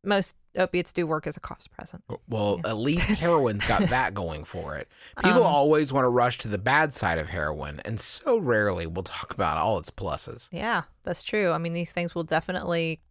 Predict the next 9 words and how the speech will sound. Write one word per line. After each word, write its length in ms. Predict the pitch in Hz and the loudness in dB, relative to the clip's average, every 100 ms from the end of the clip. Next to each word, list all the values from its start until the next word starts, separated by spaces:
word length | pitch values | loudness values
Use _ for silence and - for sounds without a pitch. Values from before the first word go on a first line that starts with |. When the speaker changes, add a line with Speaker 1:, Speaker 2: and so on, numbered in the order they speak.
| _ | _
Speaker 1:
stop 320 | - - 160 175 | -6 0 0 2
your 100 | 165 | 0
diarrhea 540 | 160 160 170 196 170 | 2 2 2 2 2
and 260 | 160 160 160 | 2 -4 -6
your 120 | 156 | -6
cough. 480 | - 269 185 - - _ _ _ _ _ | 0 2 2 0 -20 _ _ _ _ _
Speaker 2:
Perfect. 480 | - 127 151 - - _ _ _ _ _ | 0 0 0 -6 -12 _ _ _ _ _
Speaker 1:
Uh, 300 | - 185 185 | 2 4 4
the, 340 | - 190 208 | 4 4 4